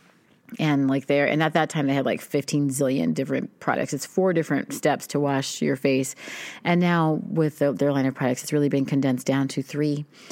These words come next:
And so I have a face wash that I use.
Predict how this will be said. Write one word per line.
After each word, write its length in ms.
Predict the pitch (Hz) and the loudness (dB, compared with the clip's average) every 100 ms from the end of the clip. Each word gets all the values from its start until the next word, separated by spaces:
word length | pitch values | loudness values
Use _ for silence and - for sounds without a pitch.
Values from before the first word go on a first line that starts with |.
| - - - - | -18 -18 -20 -6
And 160 | 156 147 | -2 0
so 220 | - 147 | 2 2
I 80 | 143 | 2
have 280 | 147 131 139 | 2 2 4
a 180 | 143 | 2
face 280 | 147 156 139 | 2 0 2
wash 440 | 151 139 147 - - | 0 0 -2 -6 0
that 140 | 151 | 2
I 40 | |
use. 600 | 143 139 135 135 139 - | 4 4 2 0 -4 -10